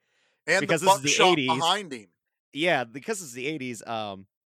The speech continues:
Speaker 2: kids just get to play with shotguns, that's a thing.
Speaker 1: Yeah, but they only put,
Speaker 2: <laughs>
Speaker 1: like, one shell in it, so that it, it's fine.
Speaker 2: But even earlier, like, Glenn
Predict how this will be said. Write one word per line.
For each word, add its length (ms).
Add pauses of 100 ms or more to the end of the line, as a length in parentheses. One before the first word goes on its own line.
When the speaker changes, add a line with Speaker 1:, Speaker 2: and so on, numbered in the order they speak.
(520)
Speaker 2:
kids 240
just 140
get 120
to 60
play 200
with 100
shotguns, 560
that's 200
a 40
thing. 300 (640)
Speaker 1:
Yeah, 340
but 100
they 80
only 160
put, 180
Speaker 2:
<laughs> 0
Speaker 1:
like, 160
one 460
shell 440
in 100
it, 140
so 200
that 240
it, 220
it's 180
fine. 400
Speaker 2:
But 140
even 280
earlier, 340
like, 180
Glenn 460